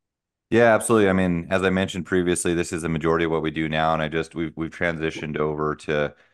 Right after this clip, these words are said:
I mean, build to rent has so much more upside long-term. The, the challenge is, you know, it's, it's higher price points, right? So the pros of build to rent, and build to rent is where you're buying a brand new built house that's going to be a rental,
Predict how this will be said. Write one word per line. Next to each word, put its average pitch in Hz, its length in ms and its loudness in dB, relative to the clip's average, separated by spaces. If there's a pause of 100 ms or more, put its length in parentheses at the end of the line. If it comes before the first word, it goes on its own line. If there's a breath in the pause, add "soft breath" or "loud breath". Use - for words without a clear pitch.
(240 soft breath)
I 98 60 -4
mean, 98 220 -2
build 117 200 2
to 98 100 -4
rent 87 340 -2 (520)
has 80 260 -4
so 92 220 -2
much - 400 -6 (240)
more 85 320 -2
upside 73 400 -2
long-term. 71 640 -6 (400 soft breath)
The, 87 80 -4
the - 220 -6
challenge 98 440 2
is, 80 280 0
you 82 80 -6
know, 78 100 0
it's, - 240 -10
it's 76 140 -12
higher 113 200 2
price 95 300 0
points, 78 340 -10
right? 78 220 -2
So 98 220 0 (160 loud breath)
the 107 80 0
pros 143 340 2
of 117 80 -4
build 117 200 0
to 104 80 -8
rent, 92 140 -2
and 90 80 -6
build 123 140 0
to 113 60 -2
rent 98 220 0
is 82 80 -10
where 90 100 -4
you're 87 100 -2
buying 85 220 0
a 78 40 -8
brand 85 260 0
new 87 180 -6
built 78 280 -4
house 73 380 -2 (460)
that's 78 200 -4
going 82 160 -6
to 76 80 -8
be 73 60 -8
a 67 60 -8
rental, - 320 -18